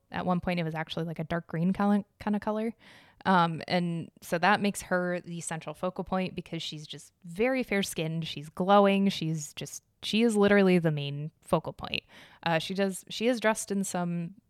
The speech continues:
quote-unquote exotic, as a lot of art historians has called it, clothing.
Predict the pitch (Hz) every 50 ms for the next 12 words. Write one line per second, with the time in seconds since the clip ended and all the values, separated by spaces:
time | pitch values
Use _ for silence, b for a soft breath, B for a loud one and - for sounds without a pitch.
0 | _ - - - 185 180 180 185 180 175 - - 175 170 170 - _ - - 170
1 | 170 175 160 180 175 190 208 202 196 - - - _ _ _ _ _ _ _ _
2 | _ - - 170 165 156 - - - - 180 175 160 156 156 160 156 156 - -
3 | 175 170 160 175 165 - - 160 160 160 156 160 156 - - 156 156 151 165 165
4 | - - - 180 175 175 185 208 208 214 220